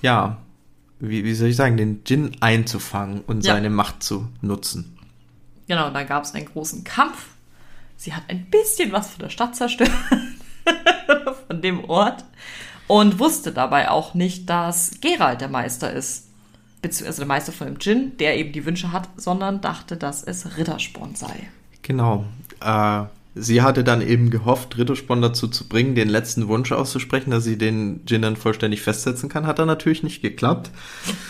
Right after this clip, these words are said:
Speaker 2: <laughs>
Speaker 1: Und ja, im Zuge dessen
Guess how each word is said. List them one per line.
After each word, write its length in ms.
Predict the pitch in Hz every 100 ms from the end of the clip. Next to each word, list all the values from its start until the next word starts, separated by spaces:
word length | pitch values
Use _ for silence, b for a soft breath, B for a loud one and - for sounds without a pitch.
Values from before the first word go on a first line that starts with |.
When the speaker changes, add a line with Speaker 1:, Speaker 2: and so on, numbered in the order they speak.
| B
Speaker 2:
<laughs> 600 | 262 - - - - -
Speaker 1:
Und 580 | 127 123 123 127 123 120 B B B
ja, 320 | 180 151 120 - - - _ - B B B B
im 160 | 143 123
Zuge 260 | 131 127
dessen 400 | 123 123 123 135